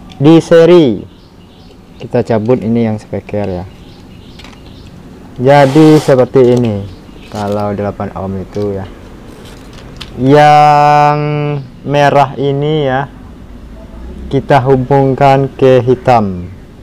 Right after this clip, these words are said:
Oh, ini ya, koil yang merah kita hubungkan ke yang hitam. Seperti ini. Yang merah dihubungkan ke yang hitam ya.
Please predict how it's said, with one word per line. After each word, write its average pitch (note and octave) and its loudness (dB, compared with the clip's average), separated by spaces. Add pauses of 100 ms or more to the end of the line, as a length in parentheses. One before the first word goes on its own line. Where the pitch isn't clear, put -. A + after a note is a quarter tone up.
(1200)
Oh, G#2 -4
ini A2 0
ya, G#2+ -6 (160)
koil B2 4
yang B2 2
merah A2+ 0
kita B2 -4
hubungkan A#2+ -4
ke A#2 2
yang A2+ -4
hitam. G2+ -6 (1800)
Seperti A2+ -2
ini. G#2 -2 (1900)
Yang B2 2
merah B2 4
dihubungkan A#2+ -2
ke A2+ -6
yang A2 -4
hitam F#2 -8
ya. G#2 -10